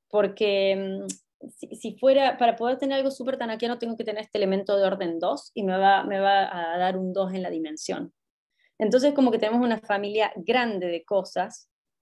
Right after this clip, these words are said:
que ya sabemos, de hecho creo que tiene que haber un cuatro dividiendo para que las cosas puedan andar, <laughs> para que no sea tanakiano, pero bueno,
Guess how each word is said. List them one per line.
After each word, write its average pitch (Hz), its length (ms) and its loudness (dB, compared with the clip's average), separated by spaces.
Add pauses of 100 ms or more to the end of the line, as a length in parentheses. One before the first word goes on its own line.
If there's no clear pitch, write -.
(140)
que 196 80 -2
ya 220 160 0
sabemos, 196 540 2
de 202 120 2
hecho 202 480 2
creo 202 140 -4
que 196 60 -4
tiene 190 200 -6
que 190 60 -4
haber 180 140 2
un 180 200 -4
cuatro 170 380 -2
dividiendo 180 460 -4
para 170 140 -6
que 185 100 -10
las 180 100 -12
cosas 185 300 -4
puedan 180 240 0
andar, 175 380 -6 (100)
<laughs> - 180 -18 (480)
para 185 240 2
que 185 140 -4
no 185 100 -2
sea 190 220 2
tanakiano, 175 580 -6
pero 180 140 -2
bueno, 160 220 -2